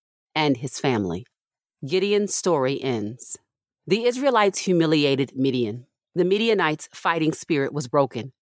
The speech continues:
The land had rest for forty years during Gideon's time. Then Jerubbaal, son of Joash, went home and settled down. Gideon fathered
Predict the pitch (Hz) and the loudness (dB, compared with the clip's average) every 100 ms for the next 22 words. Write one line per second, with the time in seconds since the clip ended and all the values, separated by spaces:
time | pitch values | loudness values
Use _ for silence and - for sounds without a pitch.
0 | _ 180 165 185 214 196 160 139 147 - | _ 0 2 2 2 2 0 2 0 0
1 | - 151 160 151 147 143 139 135 117 139 | -2 -2 0 0 0 0 2 0 0 0
2 | 139 123 135 135 120 - 143 95 117 - | 0 0 0 0 0 -2 -4 -4 -6 -18
3 | _ _ _ _ _ _ 139 175 175 202 | _ _ _ _ _ _ -4 0 2 0
4 | 220 _ 131 156 180 190 151 151 147 123 | -2 _ -6 0 2 0 0 0 2 0
5 | 113 - - 180 185 - 123 147 139 113 | -2 -2 0 2 2 0 -2 2 2 2
6 | 117 - - - 151 170 165 131 117 139 | -2 -6 -8 -4 -2 0 2 2 2 0
7 | - 131 123 127 117 101 135 _ _ _ | 0 0 0 0 0 -2 -8 _ _ _
8 | _ _ - 123 196 233 240 - 165 143 | _ _ -14 -2 0 2 0 0 2 2
9 | 135 135 | 2 -2